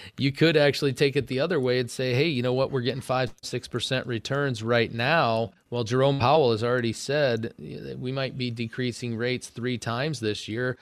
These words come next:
We'll wait to see if that actually happens. But if they start decreasing rates three times this year, it may be good to lock in a five-year rate right now. But yes, it may not keep up with the pace of inflation depending on what that environment is.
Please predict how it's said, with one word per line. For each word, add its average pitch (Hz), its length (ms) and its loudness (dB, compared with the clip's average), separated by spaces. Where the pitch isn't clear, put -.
We'll 131 380 2
wait 127 220 2
to 127 120 -2
see 131 280 0
if 127 100 0
that 117 160 2
actually 113 440 0
happens. 110 520 -2
But 113 240 0
if 104 100 -2
they 123 140 -2
start 113 300 -2
decreasing 127 580 -2
rates 127 320 -4
three 117 240 -6
times 120 400 -4
this 107 260 -4
year, 107 360 0
it - 160 -4
may 120 160 2
be 113 160 -2
good 120 300 0
to 120 80 0
lock 107 320 0
in 113 100 0
a 101 60 -6
five-year 107 520 -4
rate 113 300 -2
right 104 240 -4
now. 110 400 -4
But 123 140 4
yes, 131 420 2
it 127 220 -2
may 120 340 2
not 131 280 -2
keep 131 280 -4
up 123 160 -6
with 120 100 -6
the 123 80 -6
pace 117 320 -4
of 117 120 -4
inflation 117 500 -4
depending 113 380 -4
on 107 160 -4
what 107 100 -4
that 104 160 -2
environment 101 480 -4
is. - 180 -12